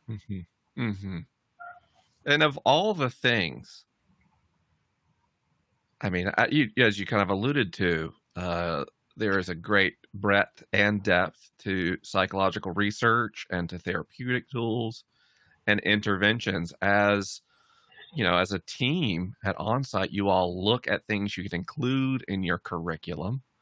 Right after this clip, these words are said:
Why does codependency become, you know, one of the major points of emphasis, uh, like, in your,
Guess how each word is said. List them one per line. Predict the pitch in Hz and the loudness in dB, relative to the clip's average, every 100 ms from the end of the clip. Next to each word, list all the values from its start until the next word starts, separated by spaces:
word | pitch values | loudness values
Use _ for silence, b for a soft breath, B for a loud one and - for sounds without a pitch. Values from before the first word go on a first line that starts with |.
| _ _ _ _ | _ _ _ _
Why | 110 107 120 156 | 0 4 4 4
does | 143 123 | 0 -2
codependency | - 135 127 117 - 113 135 139 - 107 95 92 - _ | -6 -2 0 -2 -2 -2 0 -4 -6 -4 -2 -4 -8 _
become, | 101 - 107 98 - _ _ _ - | -8 -2 0 -2 -8 _ _ _ -4
you | 113 | -2
know, | |
one | 98 104 107 | 2 2 2
of | |
the | 98 | 0
major | 95 98 104 104 | 2 2 2 -2
points | 104 107 98 101 | -4 -2 -2 -4
of | 98 | -4
emphasis, | 101 - 104 104 98 - - _ _ _ _ _ | -6 -6 -6 -4 -4 -8 -18 _ _ _ _ _
uh, | 98 98 95 90 | 2 2 2 0
like, | 98 98 | -2 -2
in | 98 | 0
your, | 98 98 - | 2 2 -2